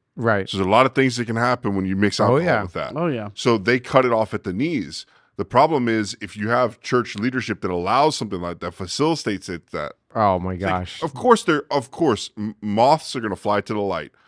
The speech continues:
Speaker 1: Right.
Speaker 2: So, of course, they're gonna eventually find their way to a bottle. But if your leadership isn't able to cut it off at the knees,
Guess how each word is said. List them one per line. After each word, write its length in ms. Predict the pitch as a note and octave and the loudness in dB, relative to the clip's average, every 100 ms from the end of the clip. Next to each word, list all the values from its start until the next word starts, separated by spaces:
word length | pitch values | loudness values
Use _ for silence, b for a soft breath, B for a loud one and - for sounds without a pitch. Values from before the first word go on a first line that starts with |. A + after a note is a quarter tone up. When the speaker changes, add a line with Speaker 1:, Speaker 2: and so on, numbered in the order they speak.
| b | b
Speaker 1:
Right. 260 | G#2+ A2 F#2 | 2 2 4
Speaker 2:
So, 160 | B2+ | 4
of 120 | A#2 | 2
course, 380 | - D#3 F2+ - _ _ _ _ | 2 2 2 -2 _ _ _ _
they're 240 | E2+ A#2+ | 0 4
gonna 140 | C#3+ A#2+ | 4 2
eventually 280 | B2 A#2+ A2+ | 0 -2 -2
find 220 | B2 A#2 | -2 0
their 120 | A2+ | 0
way 120 | A2+ G#2 | -2 0
to 120 | G#2 | -2
a 60 | |
bottle. 360 | E2+ A#2+ A#2+ E2+ | 0 2 2 -2
But 460 | G2 D3 D#3+ A2+ _ _ _ _ _ - | 2 6 6 4 _ _ _ _ _ 0
if 200 | A#2+ A2+ | 0 2
your 200 | A#2+ A#2 | 2 2
leadership 560 | G2 D3 D#3 - G#2+ - | 2 2 2 2 -2 -2
isn't 240 | G#2 A2 | -4 0
able 200 | G#2+ G#2 | 0 0
to 80 | G2 | -2
cut 180 | - A2 | 0 0
it 60 | G#2+ | 2
off 180 | G2+ | 0
at 80 | G2+ | -2
the 80 | F#2+ | -6
knees, 400 | G2 C#3+ A#2+ | -4 -2 -4